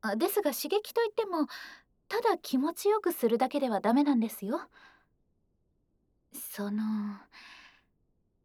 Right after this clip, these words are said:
メス行きって言うんでしょうか。生徒がしっかり反省して、更生するくらいに脳に刺激を与えていかせてあげないとダメなんです。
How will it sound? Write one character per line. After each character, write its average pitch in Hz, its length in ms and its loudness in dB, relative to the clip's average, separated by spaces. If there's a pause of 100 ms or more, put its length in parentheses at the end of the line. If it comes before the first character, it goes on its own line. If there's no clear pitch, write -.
(400)
メ 233 320 6
ス - 280 -8
行 370 320 -14 (100)
き - 160 -10
っ - 20 -4 (600)
て 247 300 -4
言 214 240 -2
う 294 80 2
ん 285 40 2
で 240 120 -2
し - 120 -8
ょ 226 40 -4
う 214 120 -12
か。 214 360 -4 (1200)
生 320 300 -2
徒 285 120 0
が 220 100 -2
し - 160 -10
っ - 40 -20
か 269 120 0
り 233 80 0
反 240 240 0
省 254 200 -6
し - 140 -14
て、 262 220 -2 (500)
更 415 240 6
生 440 320 -4
す 415 100 0
る 415 120 0
く 440 140 -4
ら 415 120 -2
い 339 60 -2
に 240 260 4 (400)
脳 294 300 2
に 226 160 0
刺 - 280 -4
激 294 280 -2
を 339 160 6
与 320 240 -2
え 311 60 -8
て 294 140 -6
い 262 100 -10
か 294 120 -6
せ 302 160 -4
て 294 100 -6
あ 285 80 -6
げ 277 140 -4
な 269 100 -4
い 277 80 -8
と 208 120 -10
ダ 202 160 -12
メ 247 120 -8
な 262 120 -2
ん 220 80 -2
で 208 80 -16
す。 - 180 -18